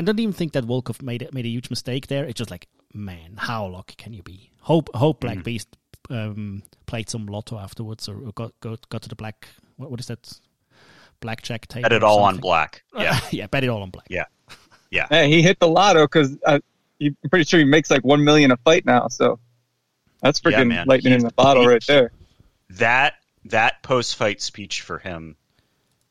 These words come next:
Speaker 2: made it. Like, that was the, that was the, that was the co-, was that the co-main event before Khabib and Conor?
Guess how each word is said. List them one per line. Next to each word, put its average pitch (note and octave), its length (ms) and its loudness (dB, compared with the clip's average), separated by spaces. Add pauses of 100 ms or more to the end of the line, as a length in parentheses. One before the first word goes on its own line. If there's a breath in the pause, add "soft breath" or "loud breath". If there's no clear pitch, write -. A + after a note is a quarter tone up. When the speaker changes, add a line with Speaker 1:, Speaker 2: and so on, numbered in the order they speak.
Speaker 2:
made E2+ 360 -8
it. C#2+ 140 -10 (280)
Like, F#2 200 -4
that A#2+ 200 2
was C#3 160 -4
the, G#2+ 240 2 (320 soft breath)
that C3 220 0
was D#3 160 -4
the, C3 120 -4 (120)
that B2 200 2
was C3+ 180 -6
the F#2+ 200 -2 (220)
co-, C3 380 -4
was F#2+ 160 -10
that A#2+ 160 -2
the - 60 -12
co-main A#2 460 -2
event G#2+ 300 -2
before A2 320 -4
Khabib G#2+ 340 -10
and G#2 140 -10
Conor? A#2 400 -2